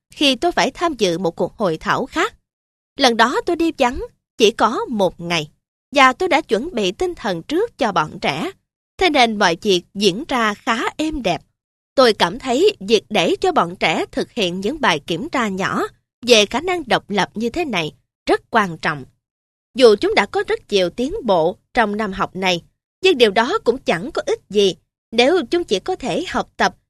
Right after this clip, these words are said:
và cư xử đúng mực khi có mặt tôi. Tôi từng thấy những giáo viên còn giỏi hơn mình gặp thất bại vì vấn đề này nhiều hơn bất cứ vấn đề nào khác. Và tôi bị ám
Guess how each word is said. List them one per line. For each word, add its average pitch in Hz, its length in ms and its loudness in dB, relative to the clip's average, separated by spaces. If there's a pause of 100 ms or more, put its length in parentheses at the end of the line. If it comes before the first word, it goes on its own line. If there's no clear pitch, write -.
và 220 220 2
cư 359 200 -2
xử 220 280 -2
đúng 254 320 -4
mực 220 180 -2 (260)
khi 233 200 4
có 311 200 -2
mặt 214 240 -4 (100)
tôi. 254 260 0 (760)
Tôi 392 140 2
từng 208 220 2
thấy 262 360 0
những 233 160 0
giáo 359 200 0
viên 330 220 -2
còn 185 340 -6
giỏi 220 300 0
hơn 349 200 -4
mình 196 160 -2 (300)
gặp 240 220 0
thất 466 220 -6
bại 208 360 0
vì 208 260 4
vấn 359 200 -2
đề 208 180 -2
này 185 260 -4 (280)
nhiều 254 280 0
hơn 370 340 -4
bất - 280 -4
cứ 277 340 2
vấn 403 160 0
đề 165 180 -2
nào 160 180 -6
khác. 320 340 -6 (680)
Và 226 220 6
tôi 359 180 0
bị 175 240 0
ám 233 240 -6